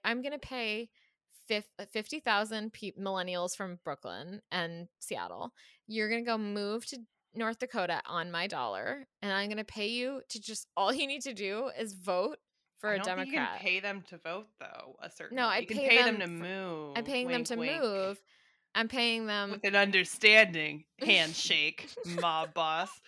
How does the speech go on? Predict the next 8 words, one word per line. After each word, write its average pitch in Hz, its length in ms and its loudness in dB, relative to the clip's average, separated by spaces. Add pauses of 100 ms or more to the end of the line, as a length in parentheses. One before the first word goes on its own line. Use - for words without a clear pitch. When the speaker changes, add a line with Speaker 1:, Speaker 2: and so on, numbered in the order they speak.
(260)
Speaker 2:
<laughs> 339 60 6 (380)
Speaker 1:
Oh, 277 160 6
f-, 302 400 -4
fully, 214 640 2
fully, 185 800 -6 (560)
you 226 100 -2
know? 190 200 0
Speaker 2:
Yeah. 180 260 -4